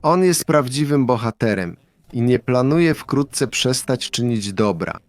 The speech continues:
Andrzej wciąż przeszukuje media społecznościowe i oferty pracy na telefonie, niecierpliwie czekając na szansę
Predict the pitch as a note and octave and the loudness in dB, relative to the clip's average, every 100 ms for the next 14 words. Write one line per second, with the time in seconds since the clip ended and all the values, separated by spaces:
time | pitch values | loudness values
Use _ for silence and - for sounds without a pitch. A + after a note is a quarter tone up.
0 | _ B2+ D#3 E3 E3+ D#3+ - D#3 F3 E3+ | _ -2 0 2 2 0 0 0 0 -2
1 | - C#3+ - C3+ B2 A2+ A2 A#2 A#2+ G#2+ | -2 -2 -2 -2 0 2 2 2 0 0
2 | - A2 G#2 A2 G2+ - G#2 F#2 A#2 - | 0 0 0 -4 -4 -2 0 0 -6 -12
3 | - - - B2 C3 - D3+ F3+ - F3 | -20 -16 -6 -4 -4 0 2 2 2 2
4 | C3+ A#2 - B2 A2+ A#2 A2 - G2 F#2 | 2 2 0 -2 0 0 0 0 -4 -4
5 | - _ _ _ A2 B2 C3 C3+ - D3+ | -10 _ _ _ 0 2 4 2 2 -2
6 | E3 E3 - B2+ C#3 D3+ D3 C#3 B2 - | 0 0 0 0 0 2 0 0 -2 0
7 | B2+ A2 G2 - A2 | 2 2 -2 -4 -6